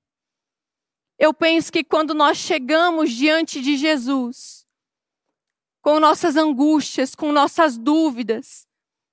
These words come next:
querendo ouvir o que ele tem a nos dizer, o que ele nos diz é: "Nasça de novo." "Jesus, eu tô com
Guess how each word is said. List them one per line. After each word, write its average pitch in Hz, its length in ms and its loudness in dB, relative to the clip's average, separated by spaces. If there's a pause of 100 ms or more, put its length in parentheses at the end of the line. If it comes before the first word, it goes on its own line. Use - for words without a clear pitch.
(180)
querendo 294 440 2
ouvir 302 460 2
o 311 80 -2
que 330 140 -4
ele 302 180 0
tem 320 360 0
a 302 40 0
nos 302 180 -2
dizer, 277 540 -2 (1200)
o 294 100 -4
que - 180 -4
ele 339 260 2
nos 311 260 0
diz 269 460 -2
é: 285 220 0
"Nasça 285 480 -2
de 247 160 -6
novo." 262 280 -6 (3500)
"Jesus, 302 580 2
eu 320 180 6
tô 330 220 4
com 339 640 -2